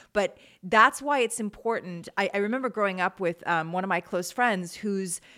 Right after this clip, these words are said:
parents would not let her have her door closed, her bedroom door closed, ever. And I, that was not the case in my house. It is extremely important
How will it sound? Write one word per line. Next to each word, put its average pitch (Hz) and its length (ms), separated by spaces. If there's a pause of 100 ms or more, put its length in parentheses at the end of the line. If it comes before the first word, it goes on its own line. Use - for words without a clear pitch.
(300)
parents 247 460
would 202 120
not 190 320
let 196 140
her 196 140
have 185 200
her 190 140
door 214 160
closed, - 560
her 202 120
bedroom 196 360
door 226 140
closed, 131 340 (200)
ever. 240 440 (640)
And 202 420 (160)
I, 269 600 (340)
that 220 220
was 233 100
not 196 180
the 240 60
case 226 280
in 202 60
my 175 180
house. 180 440 (240)
It 262 80
is 262 160
extremely 277 840
important 247 640